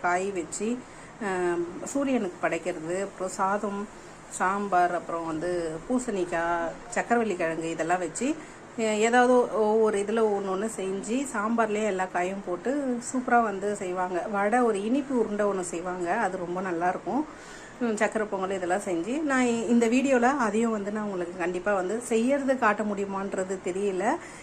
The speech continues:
ஏன்னா நான் இப்ப போறதுக்குள்ளேயே அங்க பாதி வேலை ஓடிட்டு இருக்கும். அதனால நான் செஞ்சு முடிச்சதை வந்து என்னென்ன செஞ்சிருக்காங்கன்றதை கண்டிப்பா உங்களுக்கு இந்த வீடியோல நான் தொடர்ந்து போடுறேன். இப்ப இந்த அளவுக்கு நல்லா ஒலை மாதிரி கொதிச்சு வருது பாருங்க. இந்த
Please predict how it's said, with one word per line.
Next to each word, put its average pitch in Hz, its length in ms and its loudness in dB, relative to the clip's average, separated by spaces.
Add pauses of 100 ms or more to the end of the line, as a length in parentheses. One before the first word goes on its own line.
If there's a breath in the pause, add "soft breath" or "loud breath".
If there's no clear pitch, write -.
ஏன்னா 226 360 2
நான் 196 220 0
இப்ப 190 280 -2
போறதுக்குள்ளேயே 226 600 4
அங்க 208 180 2
பாதி 190 380 0
வேலை 196 260 2
ஓடிட்டு 202 200 0
இருக்கும். 202 400 -2
அதனால 214 640 4
நான் 202 340 2
செஞ்சு 254 240 6 (120)
முடிச்சதை 240 360 2
வந்து 226 200 2
என்னென்ன 277 380 6
செஞ்சிருக்காங்கன்றதை 233 880 2
கண்டிப்பா 190 320 -2
உங்களுக்கு 185 300 -4
இந்த 175 120 -6
வீடியோல 175 420 -2 (420 loud breath)
நான் 226 100 -2
தொடர்ந்து 196 300 2
போடுறேன். 175 440 -4 (200)
இப்ப 262 300 4
இந்த 254 240 6
அளவுக்கு 240 260 4
நல்லா 220 360 4
ஒலை 220 240 6
மாதிரி 220 320 0
கொதிச்சு 226 320 2
வருது 190 340 2
பாருங்க. 185 300 -2
இந்த 226 340 2